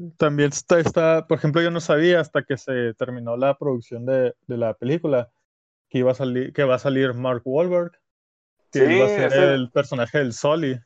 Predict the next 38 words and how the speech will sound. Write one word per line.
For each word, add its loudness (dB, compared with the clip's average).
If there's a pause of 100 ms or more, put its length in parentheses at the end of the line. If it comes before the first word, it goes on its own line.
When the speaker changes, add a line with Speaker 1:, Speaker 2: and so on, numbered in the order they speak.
(320)
Speaker 1:
que -2
es -4
el 2
mentor, 0
pues, 0
del, -2 (100)
del, -6 (440)
del -2
Nathan, -2 (460)
que 0
la 2
verdad 2
<laughs> -
también 0
es -2
un 0
buen 2
personaje -2
en 0
lo-, -2
en -6
los -6
juegos, 2
así -6
que 2 (520)
Mark 2
Wahlberg, 4 (580)
eh, 4
me 2
hace 0
también 2
buen 2
actor 4
y 0
creo 4
que 0
sí, -2
también 0